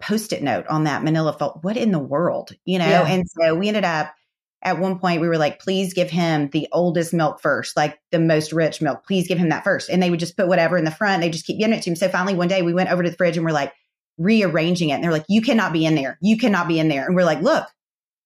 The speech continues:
Speaker 1: please do what we ask." And they were like,
Speaker 2: Yeah.
Speaker 1: "Basically, you're here a lot." And we're like, "We're here a lot." <laughs> And we just wanna take care of our baby. Like,
Speaker 2: Yeah.
Speaker 1: you know, and it's obviously you're here every day and it's not your child, and not to say that they don't care, but it's not their child.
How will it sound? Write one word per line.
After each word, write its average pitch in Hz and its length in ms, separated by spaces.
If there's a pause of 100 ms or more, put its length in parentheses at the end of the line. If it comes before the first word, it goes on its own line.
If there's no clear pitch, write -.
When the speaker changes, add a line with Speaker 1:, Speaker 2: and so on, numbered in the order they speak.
Speaker 1:
please 262 220
do 269 80
what 226 140
we 185 100
ask." 185 340
And 196 80
they 190 60
were 180 60
like, 180 180
Speaker 2:
Yeah. 147 260
Speaker 1:
"Basically, 190 320
you're 160 120
here 147 180
a 143 60
lot." 127 280
And - 80
we're - 60
like, 117 200
"We're 170 100
here 330 160
a 285 60
lot." 165 300 (100)
<laughs> - 0 (920)
And 180 400
we 175 140
just 170 320
wanna 165 160
take 156 180
care 156 140
of 143 60
our 131 100
baby. 107 320 (420)
Like, 165 200
Speaker 2:
Yeah. 151 200
Speaker 1:
you 175 160 (100)
know, 147 80
and 185 120
it's 180 120
obviously 165 360
you're 165 380
here 165 220
every 143 180
day 196 260
and 165 100
it's - 140
not 151 240
your 170 140
child, 156 480
and 160 140
not 147 180
to 165 80
say 156 180
that 139 120
they 147 100
don't 147 180
care, 147 280
but 170 160
it's 170 160
not 240 160
their 175 120
child. 127 600